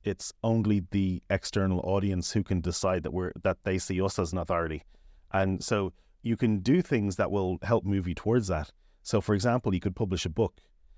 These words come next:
and that's, like, the classic one. And, you know, people always mention,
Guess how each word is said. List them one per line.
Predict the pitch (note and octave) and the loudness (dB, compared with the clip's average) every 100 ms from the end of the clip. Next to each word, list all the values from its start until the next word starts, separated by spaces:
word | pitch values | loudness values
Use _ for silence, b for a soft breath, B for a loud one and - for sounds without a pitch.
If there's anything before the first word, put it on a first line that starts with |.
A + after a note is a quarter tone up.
| - - | -20 -4
and | G2+ G2 F#2 F#2 | 0 4 2 2
that's, | F2 A2+ - | 2 2 4
like, | A#2 F#2 | 0 0
the | - | -2
classic | - A2 G2 - F#2 | -2 0 0 -2 -4
one. | F2+ E2 D#2 _ _ | -4 -4 -6 _ _
And, | F2+ F2+ F2 E2+ E2 | -2 0 2 0 -2
you | - | -2
know, | F#2 E2+ | -2 0
people | G#2+ F#2 | -2 0
always | F2+ F#2 E2 | 2 0 0
mention, | E2+ F2 G2 E2+ | -2 -2 -2 -2